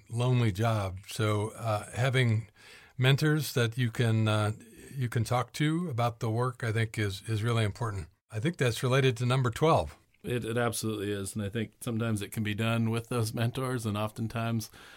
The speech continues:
Speaker 2: is, is done in isolation, but can, can really create, uh, an environment for each individual leader to grow. And that's by reflecting on everything. I remember sitting in a staff meeting last year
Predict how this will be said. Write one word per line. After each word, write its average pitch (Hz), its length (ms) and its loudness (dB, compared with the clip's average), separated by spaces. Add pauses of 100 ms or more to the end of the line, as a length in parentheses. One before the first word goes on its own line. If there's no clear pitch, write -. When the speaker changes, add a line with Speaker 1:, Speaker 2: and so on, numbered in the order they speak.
(200)
Speaker 2:
is, 104 440 -2
is 90 280 -2
done 107 260 2
in 127 100 2
isolation, 120 680 2
but - 160 -4
can, 98 300 -2 (500)
can 101 420 0
really 131 360 4
create, 113 580 0
uh, 107 280 -4
an 107 120 -4
environment 107 600 0
for 104 600 0 (240)
each 123 240 -2
individual 101 520 0
leader 113 280 -2
to - 120 -6
grow. 135 360 -2 (320)
And 107 100 -2
that's 131 180 0 (120)
by 120 100 2
reflecting 107 560 0
on 92 240 0
everything. 90 560 -6 (320)
I - 40 -16
remember 104 400 -2
sitting 107 340 -4
in 101 60 0
a 95 80 -4
staff 104 360 -6
meeting 101 240 -4
last 104 300 -6
year 139 280 -2